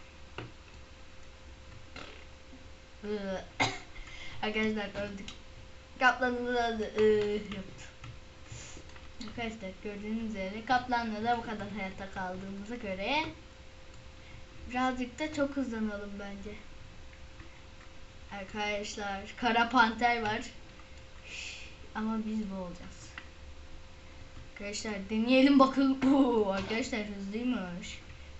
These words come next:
Güzel. Neymiş bu? Panter. Arkadaşlar panter bu. Panter oldu. Kaplan kadar hızlı mı bilemedim. Ama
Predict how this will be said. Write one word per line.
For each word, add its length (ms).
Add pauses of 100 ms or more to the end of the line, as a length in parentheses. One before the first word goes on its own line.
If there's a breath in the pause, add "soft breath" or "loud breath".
(160)
Güzel. 460
Neymiş 520
bu? 200 (400)
Panter. 520 (100)
Arkadaşlar 520
panter 420
bu. 340 (800 loud breath)
Panter 460
oldu. 320 (240)
Kaplan 400
kadar 340
hızlı 360
mı 300
bilemedim. 520 (2500)
Ama 160